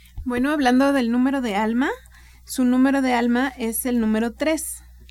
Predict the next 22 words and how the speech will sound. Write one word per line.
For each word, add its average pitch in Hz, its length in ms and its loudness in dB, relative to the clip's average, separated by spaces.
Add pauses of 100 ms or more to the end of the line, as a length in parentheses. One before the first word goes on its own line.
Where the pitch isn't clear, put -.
Los 220 180 -6
demás 233 300 0
números 277 340 2
están 226 240 -6
relacionados 208 560 -6
con, 208 300 -8 (100)
con 202 140 -8
otra 208 180 -8
cosa 285 380 -6 (120)
que 180 300 -8
a-, 190 160 -10
hemos 214 300 -6
hablado 185 240 -6
aquí, 247 240 -8
vamos 233 400 -4
a 247 40 -2
ir 220 60 -4
hablando, 233 420 -2
pero 233 160 -4
el 247 80 2
número 330 300 0
tres, 254 340 -6